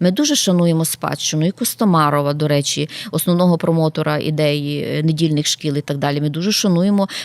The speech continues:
Пантелеймона Куліша, називаючи його слушно гарячим. Але їхні портрети не висять у нашій хаті. В кожній другій українській хаті висить портрет Тараса Григоровича Шевченка. Чиї портрети ми тримаємо в хаті?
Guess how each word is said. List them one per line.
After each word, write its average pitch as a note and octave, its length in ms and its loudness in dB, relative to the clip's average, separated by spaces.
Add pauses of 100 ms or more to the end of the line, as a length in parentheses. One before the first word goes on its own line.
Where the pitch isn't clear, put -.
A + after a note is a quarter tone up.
(120)
Пантелеймона F#3 480 2
Куліша, G3 440 2
називаючи D#3 560 0
його D#3 140 0
слушно D#3 420 -4
гарячим. C#3+ 500 -2 (280)
Але D#3+ 120 4
їхні F#3+ 280 2
портрети G3+ 440 0
не G3 140 6
висять A3+ 420 0
у C#3+ 40 -2
нашій C#3 320 -4
хаті. - 460 -10 (240)
В - 60 -20
кожній G#3+ 340 4
другій F#3+ 320 0
українській F#3+ 440 -2
хаті D#3+ 320 -4
висить E3 340 -2
портрет D#3+ 360 -4
Тараса D3+ 320 -2
Григоровича E3 420 -2
Шевченка. F#3+ 540 -4 (240)
Чиї G#3+ 260 2
портрети F#3+ 480 -2
ми D3 100 0
тримаємо C#3+ 380 -6
в - 60 -10
хаті? - 440 -10